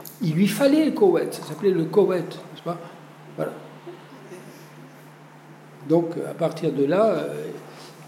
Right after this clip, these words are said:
évidemment, on, on l'extrait d'un trou. Enfin, euh, c'est, c'est des images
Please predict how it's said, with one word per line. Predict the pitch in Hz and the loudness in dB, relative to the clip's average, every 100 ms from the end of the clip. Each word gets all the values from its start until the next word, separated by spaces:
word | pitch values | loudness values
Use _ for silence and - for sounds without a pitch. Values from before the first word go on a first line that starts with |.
| - - - - - - | -20 -20 -20 -20 -18 -2
évidemment, | 196 147 147 147 180 226 | 2 4 4 6 6 6
on, | 220 175 156 170 156 | 8 10 10 8 8
on | 160 | 6
l'extrait | 160 - - | 6 4 2
d'un | 175 165 | 6 6
trou. | - 185 165 - - - - - - - - - | 4 0 -4 -6 -16 -20 -20 -20 -20 -20 -20 -18
Enfin, | - - - - - - - | -16 -14 -16 -18 -20 -20 -16
euh, | 131 | -16
c'est, | - - - | -14 -16 -18
c'est | - 123 | -16 -10
des | 131 | -6
images | 131 131 143 135 | -4 -4 -6 -10